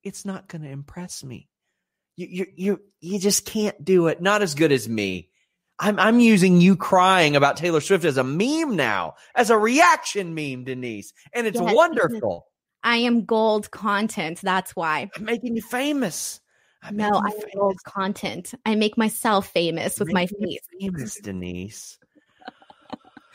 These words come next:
Speaker 1: Uh, Cyclops is better than Wolverine says, "Raw validates what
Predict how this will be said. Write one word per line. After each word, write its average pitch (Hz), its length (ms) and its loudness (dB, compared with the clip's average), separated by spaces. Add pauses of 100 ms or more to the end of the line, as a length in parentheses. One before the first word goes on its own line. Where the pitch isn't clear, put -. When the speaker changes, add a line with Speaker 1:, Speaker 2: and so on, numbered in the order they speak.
(320)
Speaker 1:
Uh, 202 480 6
Cyclops 220 600 -2
is 170 60 -10
better 185 240 2
than 160 140 -2
Wolverine 160 360 -2
says, 156 180 -6
"Raw 202 240 0
validates 151 580 0
what 135 260 -4